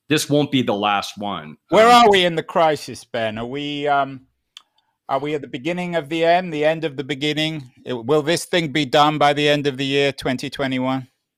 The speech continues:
Speaker 1: Uh, covid will be endemic. There's zero doubt, I, I think, in, in my mind, and, and everything that I've read makes it sound like, um, it, it got, it,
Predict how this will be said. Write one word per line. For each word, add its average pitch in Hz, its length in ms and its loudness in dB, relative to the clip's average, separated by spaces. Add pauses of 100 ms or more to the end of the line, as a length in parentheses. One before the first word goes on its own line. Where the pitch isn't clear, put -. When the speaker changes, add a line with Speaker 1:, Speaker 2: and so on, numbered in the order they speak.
(160)
Speaker 1:
Uh, 120 220 -2
covid 170 380 0
will 165 120 2
be 135 160 2
endemic. 98 720 -4
There's 107 460 -6 (160)
zero 117 320 0
doubt, 107 320 0
I, 98 240 -4
I 110 80 -8
think, 104 300 -8
in, 95 340 -8
in 98 220 -8
my 117 220 0
mind, 104 360 0
and, 92 300 -4
and 104 120 -4
everything 117 380 -2
that 104 160 -2
I've 95 180 -4
read 95 300 -2
makes 95 260 -8
it 92 120 -20
sound 98 240 -8
like, 92 400 -8
um, 92 380 -8
it, 120 260 -4
it 113 160 -8
got, 101 240 0 (180)
it, 110 180 -4